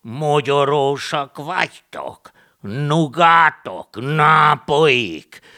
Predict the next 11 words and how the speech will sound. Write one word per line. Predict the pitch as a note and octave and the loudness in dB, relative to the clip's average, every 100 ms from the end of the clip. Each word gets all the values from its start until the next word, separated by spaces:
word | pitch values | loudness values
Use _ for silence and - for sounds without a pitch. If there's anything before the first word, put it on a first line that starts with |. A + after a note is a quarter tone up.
| - | -14
nagy | - C#3+ D#3+ E3+ E3 C#3 | -6 0 4 4 2 0
vagányt | C#3+ E3 D3+ E3 D3 B2 G#2 | 2 2 4 2 2 0 -6
töltöttek. | - D#3+ D#3 D3+ - F#3+ - - C#3 G2+ - - - _ _ _ _ | 0 2 0 -2 0 0 -2 -6 -6 -6 -10 -20 -20 _ _ _ _
Most | G2 C#3 B2 - | -6 -4 -4 -8
melyik | C3 F#3+ F#3+ F3 - | -2 2 2 0 0
hova | B3+ G#3+ E3 | 2 4 2
bujik? | D3 D3 B2 G2+ - - _ _ _ _ _ _ _ _ _ | 2 -2 -4 -8 -14 -20 _ _ _ _ _ _ _ _ _
Jön | - C#2 F2 C3 C#3 | -20 -6 0 2 2
a | D3 | 2
csoki | C#3+ D3+ D3+ F3 D#3 | 2 2 2 2 2
hóhér, | D3 D3 C#3+ C#3 C3 A#2 G#2+ G2+ E2+ D2+ B1 A1+ | 4 4 4 2 0 -2 -4 -4 -6 -10 -14 -18